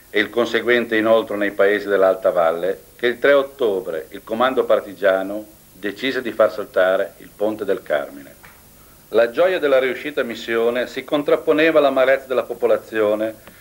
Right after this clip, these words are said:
per la distruzione della più imponente costruzione della valle.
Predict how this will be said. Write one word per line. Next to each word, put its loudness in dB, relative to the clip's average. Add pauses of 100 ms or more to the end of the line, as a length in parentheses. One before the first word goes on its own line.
(200)
per 2
la 4
distruzione -2
della 2
più -6
imponente -2
costruzione 2
della 4
valle. -8